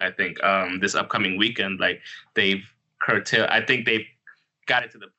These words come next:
point where they deem it acceptable to restart. And, um, I think still without,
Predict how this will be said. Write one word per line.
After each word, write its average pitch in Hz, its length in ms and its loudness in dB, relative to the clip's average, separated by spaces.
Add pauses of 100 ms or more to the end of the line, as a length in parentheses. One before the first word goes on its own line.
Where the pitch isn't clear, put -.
point 127 300 -8
where 104 540 -4 (680)
they 107 320 -4
deem 113 220 -10
it - 100 -8
acceptable 110 580 -14 (100)
to 98 200 -20
restart. 101 640 -4 (920)
And, 98 380 0
um, 95 360 -2 (120)
I 117 140 0
think 120 200 -8
still 120 300 -6
without, 113 540 0